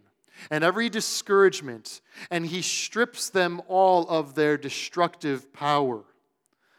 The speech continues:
That means everything is on purpose. There are no accidents with a sovereign God at the helm.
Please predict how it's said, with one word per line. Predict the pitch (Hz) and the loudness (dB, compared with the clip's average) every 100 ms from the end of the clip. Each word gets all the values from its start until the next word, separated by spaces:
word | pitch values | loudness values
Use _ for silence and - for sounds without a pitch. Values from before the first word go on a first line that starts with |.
| _ _ _ _ _ _ _ _ | _ _ _ _ _ _ _ _
That | 156 | -2
means | 196 202 170 | 0 2 4
everything | 190 208 202 202 | 4 2 0 0
is | 175 156 | -2 -2
on | 170 165 156 | -2 -4 -6
purpose. | - 175 165 110 - | -6 -6 -6 -12 -6
There | 147 165 | -4 -2
are | 170 180 | 0 0
no | 170 156 - | 0 -2 -4
accidents | 160 165 - 143 135 131 | -4 -4 -8 -6 -8 -8
with | 147 | -8
a | 131 | -8
sovereign | - 151 143 135 135 127 | -6 -2 -2 -2 -10 -8
God | 135 139 123 120 | -4 -2 -2 -4
at | 131 117 | -8 -14
the | - | -16
helm. | 113 139 120 | -14 -12 -12